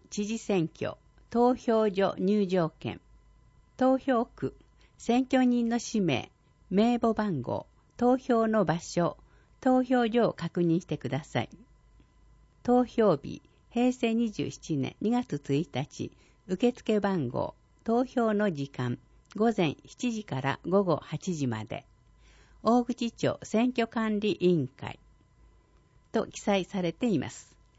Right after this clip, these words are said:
あなたの投票所は、入場券に記載されている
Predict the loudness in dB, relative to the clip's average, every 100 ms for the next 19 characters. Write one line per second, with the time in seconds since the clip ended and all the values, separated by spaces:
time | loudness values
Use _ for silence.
0 | _ _ _ _ _ 0 2 2 0 0
1 | 0 0 2 2 2 0 2 0 0 -2
2 | -4 _ _ _ _ _ _ _ _ _
3 | _ 2 4 6 4 2 0 0 0 0
4 | -4 -6 -2 -2 0 -2 -2 -2 0 0
5 | -2